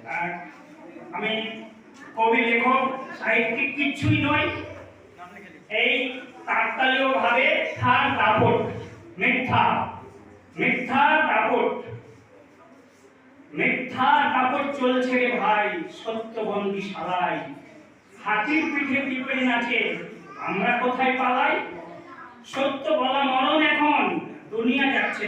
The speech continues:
চুলায়। আর একটা শান্তি চাই, শান্তি। আজকে পৃথিবীতে অশান্তি, কোথাও বাঙালি খেতাও, কোথাও বিহারি তাড়াও,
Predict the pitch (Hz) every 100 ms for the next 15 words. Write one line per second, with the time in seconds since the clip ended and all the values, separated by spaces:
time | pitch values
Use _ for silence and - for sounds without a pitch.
0 | 214 196 175 - - - - - - -
1 | - - 135 - 131 127 120 104 - -
2 | - - - - - - - - - -
3 | - 226 214 277 - - - - - -
4 | - 240 277 277 285 - - 180 - -
5 | 240 254 - - - - - - - -
6 | - - - 254 254 262 254 247 262 262
7 | 240 233 233 233 240 240 - - - -
8 | - - - - - 220 240 262 233 240
9 | 254 254 254 247 233 240 247 254 254 -
10 | - - _ 208 220 240 247 240 247 247
11 | 240 254 247 226 247